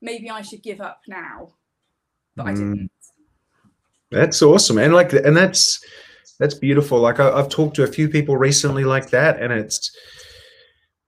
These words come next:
Speaker 2: it's, they'll love to hear the story 'cause they're kind of in that central zone at the moment of being stuck at university. And, and, and you go through that point: is, "Do I wanna do it? Do I not wanna do it? Do I enjoy it? You know,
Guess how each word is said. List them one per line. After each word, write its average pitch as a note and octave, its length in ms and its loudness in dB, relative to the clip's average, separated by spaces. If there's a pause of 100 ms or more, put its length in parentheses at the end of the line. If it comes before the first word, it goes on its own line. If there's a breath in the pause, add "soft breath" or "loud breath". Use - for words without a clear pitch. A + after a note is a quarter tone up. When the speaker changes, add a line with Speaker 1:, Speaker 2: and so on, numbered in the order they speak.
(160)
Speaker 2:
it's, B2+ 460 -2 (100)
they'll C#3 160 2
love B2+ 240 4
to B2+ 80 -6
hear B2 120 -4
the A2+ 100 -4
story C#3 420 0
'cause D3 200 -6
they're A#2+ 120 -4
kind C3+ 200 -2
of A#2 60 -2
in A#2+ 120 0
that A#2 160 -4
central B2+ 440 -4
zone B2+ 300 0
at B2+ 100 -4
the G#2+ 80 -4
moment A#2 480 -2
of A#2 60 -6
being G#2+ 220 -2
stuck A#2+ 340 -4
at D#3 60 -10
university. A2 920 -2 (340)
And, A#2 180 -8
and, A#2+ 180 -6
and C3 120 -2
you B2 80 -2
go C#3+ 200 4
through C#3+ 140 0
that A2+ 260 2
point: D#3 240 2
is, G#2 120 -2
"Do A2+ 160 2
I A2+ 80 2
wanna A2 240 0
do C#3+ 240 2
it? C#3+ 180 -2
Do G#2 120 -2
I G#2 40 -4
not G#2+ 160 -4
wanna A2+ 200 -4
do A2+ 260 0
it? A2+ 120 -2 (120)
Do G#2 140 -4
I G2 80 -6
enjoy G2+ 400 -4
it? B2+ 280 0 (160)
You A2 100 -6
know, G#2 200 -4